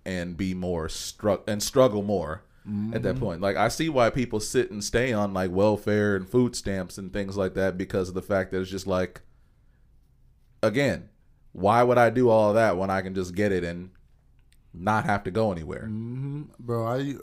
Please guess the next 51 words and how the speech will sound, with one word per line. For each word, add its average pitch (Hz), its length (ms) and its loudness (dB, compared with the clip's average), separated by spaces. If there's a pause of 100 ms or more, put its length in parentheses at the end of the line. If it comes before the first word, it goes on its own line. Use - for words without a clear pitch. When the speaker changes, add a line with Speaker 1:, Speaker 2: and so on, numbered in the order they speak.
(100)
Speaker 2:
I 127 340 0
was, 123 300 -6 (1080)
I 113 100 -8
had 117 200 -4
to, 110 80 -16 (240)
I 131 120 8
had 135 180 10
to 127 80 2
pay 120 240 6
a 101 80 -2
G 165 460 4 (600)
where 127 160 6
I 123 100 10
was 120 220 4
living, 98 440 0 (480)
car 139 260 6
payments, 123 640 2
everything. 101 540 -4 (380)
It's 156 200 4
just 127 280 4
me. 113 260 4
I 113 140 0
don't 127 80 4
have 120 180 6
any 107 120 0
kids. 95 360 0
Pull 131 240 6
out 113 140 4
game 110 220 0
strong. 104 440 -2
You 98 40 -4
know 107 120 -2
what 107 80 -2
I 110 60 -2
mean? 113 480 -6
I'm 110 180 -6
not, 107 240 -4
I 107 80 -8
can't 107 220 -6
do 101 100 -2
it. 92 80 -4
I 95 60 -2
teach 131 300 0
'em. 131 140 -4
I'm 110 140 -4
not 113 180 -2
raising 95 320 -4
'em. 92 80 -16 (1400)
And 120 160 0
I'm 131 180 4
struggling. 98 520 -4